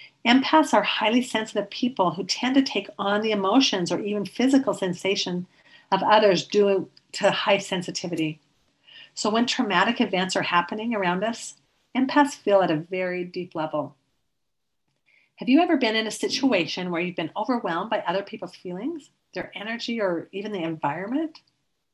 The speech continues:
Well, this is the biggest sign of empathic ability. Sometimes it can be overwhelming, but let's talk about how we can make it a gift.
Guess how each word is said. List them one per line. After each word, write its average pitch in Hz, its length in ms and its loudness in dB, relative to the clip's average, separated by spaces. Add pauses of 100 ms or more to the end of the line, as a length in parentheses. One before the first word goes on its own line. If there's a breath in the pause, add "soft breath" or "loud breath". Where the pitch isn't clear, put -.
(360 soft breath)
Well, 196 100 0
this 311 220 4
is 359 100 0
the 269 180 0
biggest 262 360 2
sign 170 400 -4
of 170 140 -4
empathic 165 520 -8
ability. 147 480 -6 (480 soft breath)
Sometimes 233 480 -4
it 175 100 -8
can 180 100 -8
be 165 260 -4
overwhelming, 190 500 -4
but - 160 -10
let's 269 160 -2
talk 381 240 -8
about 320 160 6
how 214 240 2
we 240 80 0
can - 160 -6
make 160 240 -4
it 147 180 -6 (200)
a 156 80 -8
gift. - 480 -10